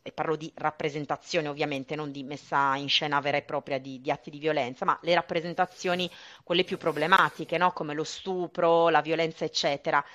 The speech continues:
Di cui il porno si ciba, nel senso che poi il porno ha tutto un suo immaginario che è anche molto,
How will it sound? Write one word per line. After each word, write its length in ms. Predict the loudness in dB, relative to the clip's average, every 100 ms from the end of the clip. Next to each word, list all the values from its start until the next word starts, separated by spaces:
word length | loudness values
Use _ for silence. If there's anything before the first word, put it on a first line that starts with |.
| -20 -20 -20 -20 _ _ _
Di 160 | 2 2
cui 220 | 4 2
il 100 | 2
porno 460 | 6 8 8 6 4
si 260 | 0 -2
ciba, 580 | 4 4 6 8 8 6 -4
nel 140 | -6
senso 300 | -2 -2 -2
che 140 | 0 2
poi 200 | 4 4
il 120 | 2
porno 600 | 4 6 6 4 2 2 _
ha 140 | -2 0
tutto 260 | -2 0
un 100 | 0
suo 160 | 0 0
immaginario 1040 | 2 2 0 0 4 4 2 4 2 2 _
che 120 | 4
è 20 |
anche 260 | 4 4 2
molto, 800 | 6 6 4 2 4 6 6 4